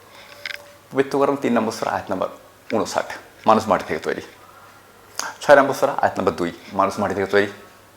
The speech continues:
সাত নম্বর সূরা আয়াত নম্বর বারো, মানুষ মাটি থেকে তৈরি। পনেরো নম্বর সূরা হিজর আয়াত নম্বর ছাব্বিশ,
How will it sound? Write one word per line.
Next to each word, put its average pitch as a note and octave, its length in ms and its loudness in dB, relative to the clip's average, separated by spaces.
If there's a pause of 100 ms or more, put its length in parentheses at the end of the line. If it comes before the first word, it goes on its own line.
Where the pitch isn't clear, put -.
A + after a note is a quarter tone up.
(340)
সাত D3 240 6
নম্বর C#3+ 200 4
সূরা C#3 200 2
আয়াত G#2+ 200 0
নম্বর G#2+ 120 2
বারো, F#2+ 240 4 (120)
মানুষ F#2+ 180 0
মাটি F2+ 140 4
থেকে G2 120 -6
তৈরি। G2+ 180 2 (2000)
পনেরো D3+ 280 8
নম্বর D3 140 0
সূরা - 180 0
হিজর A2+ 340 6 (1000)
আয়াত A2 200 2
নম্বর A#2 120 0
ছাব্বিশ, F2+ 320 -2